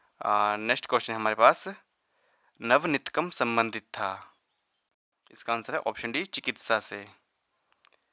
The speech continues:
आ, नेक्स्ट क्वेश्चन है सेवेंटी सेवन, निम्न में से किसे भारत का अंतिम महान हिंदू शासक माना जाता है?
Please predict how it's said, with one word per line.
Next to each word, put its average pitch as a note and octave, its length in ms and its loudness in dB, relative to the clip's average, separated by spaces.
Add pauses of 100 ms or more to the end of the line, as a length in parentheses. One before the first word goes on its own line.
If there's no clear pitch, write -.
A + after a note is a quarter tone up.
(300)
आ, G#2+ 180 6
नेक्स्ट A#2 240 0
क्वेश्चन A#2 220 0
है C#3 60 -2
सेवेंटी A2+ 360 -2
सेवन, B2 360 2 (360)
निम्न B2 220 0
में D#3 160 0
से D#3 160 -6
किसे D#3 260 -4
भारत A#2+ 340 2
का - 160 2
अंतिम A#2 440 -2
महान A#2 320 4
हिंदू A#2 280 -8
शासक A2+ 440 2
माना G#2+ 240 4
जाता G2+ 320 0
है? F#2 260 -6